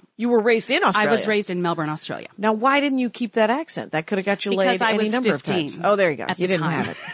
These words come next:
Speaker 1: it.
Speaker 2: <laughs> And, uh, I did have an accent, but I lost it very quickly because it was nineteen eighty and people, and I would say something and everybody would look at me and that would make me feel very self-conscious.
Speaker 1: Oh,
Speaker 2: And
Speaker 1: fair
Speaker 2: so I
Speaker 1: enough.
Speaker 2: just, yeah.
Speaker 1: Welcome to the JoCo
Speaker 2: And,
Speaker 1: cruise.
Speaker 2: yes, exactly.
Speaker 1: Okay, so
Speaker 2: <laughs> Exactly.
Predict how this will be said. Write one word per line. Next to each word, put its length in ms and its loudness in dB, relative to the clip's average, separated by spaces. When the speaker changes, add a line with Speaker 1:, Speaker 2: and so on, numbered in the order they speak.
Speaker 1:
it. 320 -6
Speaker 2:
<laughs> 40 -12
And, 260 0
uh, 180 -2
I 120 0
did 260 -2
have 80 2
an 80 0
accent, 300 -2
but 100 -2
I 60 -2
lost 260 -2
it 40 -12
very 180 -2
quickly 340 -2
because 640 0
it 160 -4
was 140 -6
nineteen 320 -2
eighty 320 2
and 220 -2
people, 340 -2
and 220 -2
I 80 2
would 160 -4
say 160 -4
something 320 -4
and 100 -4
everybody 400 -4
would 140 -6
look 200 -2
at 120 0
me 240 0
and 100 -8
that 120 0
would 100 -6
make 160 -4
me 80 2
feel 160 0
very 240 -2
self-conscious. 580 -2
Speaker 1:
Oh, 60 0
Speaker 2:
And 80 2
Speaker 1:
fair 220 2
Speaker 2:
so 20 0
I 20 0
Speaker 1:
enough. 140 2
Speaker 2:
just, 360 -12
yeah. 120 -12
Speaker 1:
Welcome 300 0
to 60 -2
the 100 2
JoCo 300 2
Speaker 2:
And, 60 -4
Speaker 1:
cruise. 140 -6
Speaker 2:
yes, 480 -10
exactly. 360 0
Speaker 1:
Okay, 180 0
so 240 4
Speaker 2:
<laughs> 140 -2
Exactly. 500 0